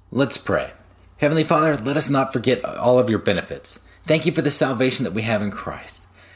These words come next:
There is truly none like you. Thank you for the healing that we have from sin and the healing that you continue to do in us as we walk in faith.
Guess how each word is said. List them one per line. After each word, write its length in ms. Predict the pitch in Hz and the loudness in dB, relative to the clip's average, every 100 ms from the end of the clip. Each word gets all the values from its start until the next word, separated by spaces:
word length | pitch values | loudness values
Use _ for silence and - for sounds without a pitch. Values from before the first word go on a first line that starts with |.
| - - | -20 -2
There 140 | 127 | 2
is 80 | 131 | 2
truly 400 | - - 165 147 | 2 2 4 4
none 300 | 127 127 131 | 4 2 2
like 300 | 107 95 - | 2 0 -4
you. 260 | 80 71 - - - | -10 -10 -14 -12 -2
Thank 220 | 170 185 | 0 2
you 80 | 175 | 0
for 120 | 156 | 0
the 60 | |
healing 420 | - - 156 143 131 | -2 0 0 2 0
that 100 | 104 | -2
we 100 | 123 | -2
have 240 | 135 147 | -2 -2
from 180 | 131 123 | -2 -2
sin 360 | - - 143 113 | 0 2 2 2
and 100 | 104 | 0
the 40 | |
healing 380 | - 147 147 143 | 2 2 2 0
that 80 | 127 | 2
you 120 | 143 | 2
continue 540 | 147 120 - 170 180 120 | 2 0 2 2 4 2
to 60 | |
do 240 | 95 101 95 | 2 2 2
in 140 | 92 | 0
us 200 | 90 - | -2 -2
as 160 | 107 117 | -2 0
we 60 | |
walk 380 | 110 113 110 117 | 0 2 2 2
in 100 | 104 | -2
faith. 420 | - 104 76 - | 0 -2 -2 -12